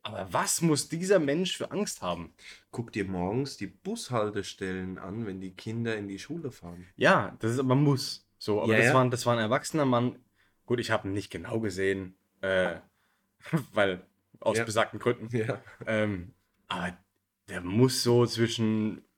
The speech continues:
Speaker 1: vierzig und fünfzig gewesen
Speaker 2: Ja.
Speaker 1: sein.
Speaker 2: Einfach nur aus Angst.
Speaker 1: Einfach Angst.
Speaker 2: Ja.
Speaker 1: So, was macht das mit einem Menschen? Also,
Speaker 2: Richtig.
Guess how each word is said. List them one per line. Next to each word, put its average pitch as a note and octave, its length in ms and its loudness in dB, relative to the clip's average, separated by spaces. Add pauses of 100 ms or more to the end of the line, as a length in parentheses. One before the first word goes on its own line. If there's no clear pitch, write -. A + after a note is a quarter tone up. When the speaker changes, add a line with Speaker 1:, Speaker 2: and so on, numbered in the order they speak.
(280)
Speaker 1:
vierzig A#2 460 -4
und G#2+ 120 0
fünfzig D#3 440 -2
gewesen G#2 300 -6
Speaker 2:
Ja. - 60 -18
Speaker 1:
sein. - 220 -18
Speaker 2:
Einfach G#2 240 -6
nur B2 140 0
aus B2 100 -4
Angst. G2 580 -10
Speaker 1:
Einfach A#2 300 -6
Angst. C3 440 -2
Speaker 2:
Ja. A#2 80 -4
Speaker 1:
So, G#2 280 0
was A#2 720 -4 (460)
macht A2 380 -6
das C3 140 -6
mit B2+ 160 -6
einem G#2+ 160 -4
Menschen? G#2+ 300 -10
Also, G2 180 -4
Speaker 2:
Richtig. A2 280 -10